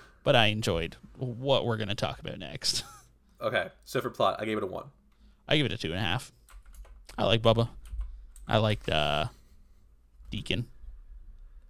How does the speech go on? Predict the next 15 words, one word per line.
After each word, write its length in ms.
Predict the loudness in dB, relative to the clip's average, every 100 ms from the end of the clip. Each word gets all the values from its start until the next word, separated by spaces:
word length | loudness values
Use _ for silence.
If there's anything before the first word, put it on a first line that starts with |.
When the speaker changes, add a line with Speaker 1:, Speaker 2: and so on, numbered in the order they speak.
| -20 -20 -20 -20 -14
Speaker 1:
Cinematography. 720 | -6 -2 4 6 4 -2 -12 -14 -18 -20 -16 -8
Speaker 2:
Yes. 360 | -8 -8 -16 -18 -20 -20 -20 _ -12 -4
Speaker 1:
I 180 | 0 0
liked 500 | 0 0 0 -4 -16
the 600 | -20 -14 -10 -8 -8 -10 -14 -18 -20 -20 -20 -20 -6
door, 600 | -2 2 2 2 0 -6 -14 -16
like, 160 | -16 -6
the, 300 | -6 -4 -10 -16
the 60 | -14
saloon 540 | -8 -6 -4 -4 -4
door 400 | -4 0 -2 -4 -12
scene. 400 | -16 -10 -8 -10 -14 -20 -20 -10
Speaker 2:
Mm-hmm. 200 | -4 -4 -4 -12 -20 _ -20 _ _ _ _ -14 -12 -12 -16 -18 -20 -20 -20 -20 0 2 4
Speaker 1:
I 100 | 2
liked 460 | 4 4 2 0